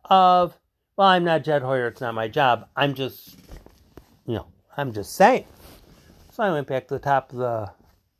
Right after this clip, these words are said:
scroll, the stream, and he said,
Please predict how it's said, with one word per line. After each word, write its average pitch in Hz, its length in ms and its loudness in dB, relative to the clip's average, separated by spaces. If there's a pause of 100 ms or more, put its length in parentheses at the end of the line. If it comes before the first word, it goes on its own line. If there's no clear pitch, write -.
(160)
scroll, - 760 0
the 127 220 -4
stream, 240 720 -4 (640)
and 160 160 -6
he 170 120 -6
said, 160 500 2